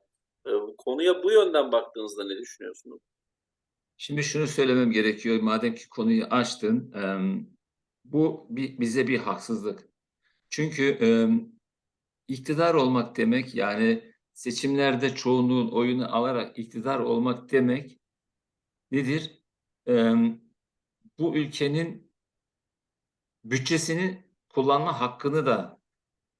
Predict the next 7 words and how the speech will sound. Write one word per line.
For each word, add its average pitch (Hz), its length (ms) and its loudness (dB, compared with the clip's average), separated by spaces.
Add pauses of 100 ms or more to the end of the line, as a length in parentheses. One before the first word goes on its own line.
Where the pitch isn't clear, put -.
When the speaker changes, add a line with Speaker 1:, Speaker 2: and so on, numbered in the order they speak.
(120)
Speaker 2:
kazanmak 104 560 -2
demektir. 95 400 -6
Yani 110 360 0
bir 117 120 -2
bütçe 123 280 2
oluşacak 151 600 0
ve 143 340 -2